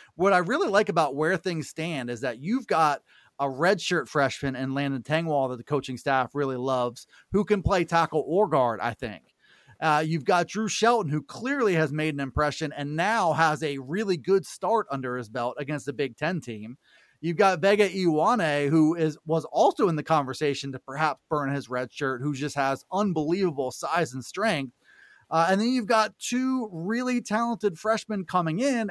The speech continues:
Alex Birchmeier and Javen Williams, the best one-two punch that you've seen probably in five years in a recruiting class for Penn State. And so you look at all this and you say, "Okay, they're losing a top ten pick. You might lose an interior guy or two. You have some questions about who's gonna fill in here or there."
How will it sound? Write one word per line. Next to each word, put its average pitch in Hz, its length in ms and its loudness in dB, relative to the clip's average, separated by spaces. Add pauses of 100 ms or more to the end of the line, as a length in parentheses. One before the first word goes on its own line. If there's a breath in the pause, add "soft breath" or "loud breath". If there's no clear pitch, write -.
Alex 170 340 0
Birchmeier 165 500 -2
and 143 100 -4
Javen 143 280 0
Williams, 170 560 0 (340 loud breath)
the 160 100 0
best 202 360 0
one-two 208 540 0
punch 185 480 -2
that 165 160 2
you've 165 160 -4
seen 185 260 -4
probably 180 300 2
in 147 100 0
five 165 380 2
years 175 400 0
in 143 120 2
a 139 60 0
recruiting 185 480 0
class 110 360 -2
for 135 100 -8
Penn 131 220 -2
State. 113 380 -8 (480 soft breath)
And 190 120 -2
so 220 180 6
you 214 180 0
look 269 240 0
at 403 80 4
all 214 220 6
this 170 280 2
and 196 80 -2
you 196 80 0
say, 262 280 2
"Okay, 196 280 2
they're 175 180 2
losing 190 300 0
a 175 60 0
top 160 280 2
ten 147 220 -4
pick. 180 420 0 (220 soft breath)
You 160 100 -4
might 190 220 2
lose 175 280 4
an 156 80 0
interior 190 500 0
guy 170 220 2
or 160 120 2
two. 170 180 -2
You 156 140 0
have 147 140 0
some 135 140 -10
questions 208 380 0
about 160 160 2
who's 175 200 -2
gonna 156 160 -2
fill 156 240 0
in 160 160 -2
here 170 260 0
or 139 80 2
there." 185 400 0